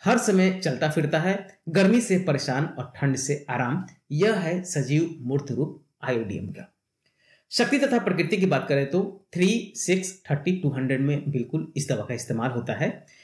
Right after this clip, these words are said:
जुकाम में प्रतिरोधक के तौर पर इसके टिंचर की एक बूंद लेने से जुकाम नहीं होता। ठंड से बार बार जुकाम होने पर भी इस दवा की मूल अर्क की एक बूंद लेने से वह उसमें बहुत आराम पहुंचाता है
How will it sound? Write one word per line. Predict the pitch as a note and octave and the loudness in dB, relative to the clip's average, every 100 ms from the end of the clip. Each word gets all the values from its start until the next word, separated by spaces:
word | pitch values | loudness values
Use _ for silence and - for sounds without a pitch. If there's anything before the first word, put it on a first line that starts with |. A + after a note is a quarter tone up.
| _ F3 | _ -2
जुकाम | F#3+ A3+ B3 | 2 4 6
में | A#3 A#3+ - | 6 4 0
प्रतिरोधक | E3+ D3+ E3 D3+ D3 F#3 | -2 2 4 4 4 2
के | F3+ | 2
तौर | - B2+ | 0 0
पर | B2 E3 F#3 - | 0 -4 -4 -2
इसके | D3 - F3+ F3+ - | -4 0 0 0 -2
टिंचर | F3+ F3+ G#3+ A3+ | 0 0 2 2
की | A3+ F#3 F#3 - | 2 2 2 2
एक | E3+ F#3 D3 | 0 2 0
बूंद | D#3 F3+ | 0 0
लेने | B2+ A#2+ B2 | -2 -2 0
से | F#3+ - C#3 | -2 -2 -4
जुकाम | C#3 B2+ A#2+ C3 - A2 | -4 -2 -4 -4 -6 -8
नहीं | A2 D3 | -2 0
होता। | D#3+ D#3 F#3 - - _ _ _ - | 2 2 0 -2 -8 _ _ _ 0
ठंड | G#3 B3 | 4 4
से | A#3+ A3 G#3 D3+ | 4 4 4 2
बार | D3+ E3 | 2 2
बार | E3+ E3+ E3 D#3+ | 2 2 0 0
जुकाम | D3 D3 D3 F3+ | 0 2 2 4
होने | F3+ C#3+ D3 | 4 4 2
पर | D3 C3 | 2 0
भी | B2 D3 | 0 -2
इस | - D3+ | -2 -2
दवा | D3+ C3+ | 0 0
की | C#3 C3+ | 0 0
मूल | B2 C#3+ D#3 - | 2 2 2 -2
अर्क | B2 - | -6 -6
की | - F#3+ C#3+ | -4 -2 -2
एक | C3 B2 | -2 -2
बूंद | D3 F3+ - | -4 -4 -4
लेने | B2+ A#2+ | -2 -2
से | - G#3 - _ - | -2 -4 -4 _ -6
वह | C3+ | -4
उसमें | C3+ C#3+ - E3+ F#3 | -2 -4 -2 -2 -2
बहुत | A#2+ B2+ - | -6 -8 -10
आराम | - G#2+ | -10 -6
पहुंचाता | C3+ C#3 C3+ B2 D3+ | -4 -4 -2 -2 0
है | G#3+ - | -2 -4